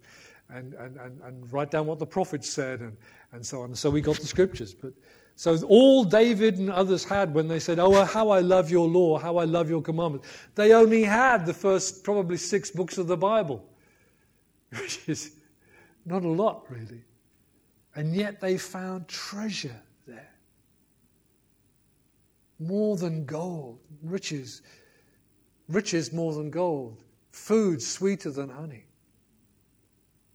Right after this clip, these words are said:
We have a lot more to enrich us and to feed us than they did. I'm, I'm not sure we value it the way they did.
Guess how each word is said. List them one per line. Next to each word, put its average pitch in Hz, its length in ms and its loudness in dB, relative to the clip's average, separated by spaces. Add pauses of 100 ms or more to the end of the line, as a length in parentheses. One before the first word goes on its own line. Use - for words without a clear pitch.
(580)
We 202 160 -2
have 196 100 -4
a 143 60 -2
lot 160 260 -4
more 156 420 -4 (1000)
to 143 100 -4
enrich 139 580 -6
us 117 300 -14
and 120 100 -16
to 120 80 -16
feed 131 340 -12
us 113 200 -18
than 117 180 -16
they 127 140 -12
did. 156 320 -20 (1000)
I'm, 135 340 -16
I'm 147 140 -16
not 190 120 -16
sure 196 180 -6
we 175 160 -4
value 170 460 -6
it - 180 -12
the 127 80 -10
way 120 200 -10
they 110 260 -16
did. - 260 -20